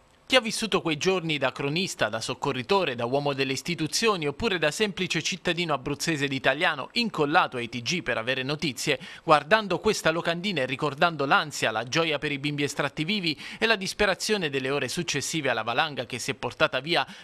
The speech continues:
ventinove persone sotto le macerie dell'hotel Rigopiano di Farindola, dovrebbe indignarsi. A maggior ragione se si pensa che questo titolo, corredato da esemplificativa foto di sfondo,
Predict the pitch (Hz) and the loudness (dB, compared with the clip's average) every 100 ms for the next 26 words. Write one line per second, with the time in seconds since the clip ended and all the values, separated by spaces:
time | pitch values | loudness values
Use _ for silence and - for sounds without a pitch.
0 | - 226 190 190 185 151 143 131 - 190 | 0 2 2 0 2 0 0 -2 -2 -2
1 | 127 - 131 - 110 110 123 147 123 120 | -2 -2 -2 -2 -2 -4 -2 -2 -2 -4
2 | 117 151 135 123 156 156 156 139 127 147 | -2 -2 -2 -2 -2 -2 0 -2 -2 0
3 | 190 147 113 117 113 131 165 117 101 107 | 0 0 -2 -2 0 0 0 -2 -4 -10
4 | - 196 180 135 120 98 - - - 117 | -4 -2 0 -2 -2 -6 -8 -6 -2 -2
5 | - - - - 254 220 165 214 139 151 | -4 -20 -2 2 2 2 0 0 0 -2
6 | 180 127 165 - 139 165 151 131 - 127 | -2 -2 -4 -4 0 2 2 0 -2 -2
7 | 131 - 170 - 160 147 202 - 135 123 | -2 -2 -2 0 -2 -2 -2 0 -2 -2
8 | - 208 156 139 151 131 120 117 - 190 | 0 0 0 2 0 0 -4 -2 -2 -4
9 | 180 151 - 143 143 139 131 170 117 156 | -4 -6 -4 -6 -4 -4 -4 0 -2 -2
10 | 143 123 117 - 185 160 123 139 | -4 -6 -6 -2 0 0 0 -2